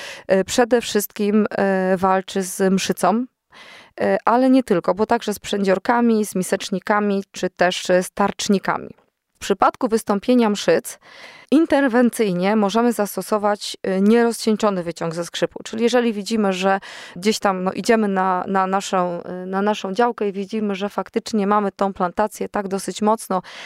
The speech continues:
zaatakowaną przez, y, mszycę, to wtedy możemy właśnie skorzystać i, i z takiego nierozcieńczonego wyciągu ze skrzypu. No i w celu jego przygotowania bierzemy, podobnie jak w przypadku gnojówki,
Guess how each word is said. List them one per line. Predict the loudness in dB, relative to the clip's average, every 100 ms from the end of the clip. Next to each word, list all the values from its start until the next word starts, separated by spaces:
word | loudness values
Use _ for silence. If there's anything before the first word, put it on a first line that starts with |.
| -10
zaatakowaną | -2 -2 0 -2 2 2 2 0
przez, | 0 0 0 -2 -2
y, | 0 2
mszycę, | 0 -2 -2 0 0 0 -14 -18 -18 -20 _
to | 0
wtedy | 2 4
możemy | 4 2 2 4
właśnie | 2 0 -2
skorzystać | -2 -2 -2 -2 -4 -2 0
i, | 0 0 -4 -4
i |
z | -4 -4
takiego | -4 0 0 4
nierozcieńczonego | 6 6 2 0 -2 0 2 2 2 0 0 -10 -12 -2
wyciągu | 0 2 2 0 0 -2
ze | -4
skrzypu. | -6 -4 -4 -6 -14 -20 -20 -20 -20 -2
No | 0
i |
w | 0
celu | 0 2 2 2
jego | 0 2 0
przygotowania | -2 -4 0 2 4 4 2
bierzemy, | 0 2 4 4
podobnie | 2 2 2 2 2
jak | 0
w |
przypadku | -6 -2 -2 -2 -8
gnojówki, | 0 4 6 4 0 -4 -4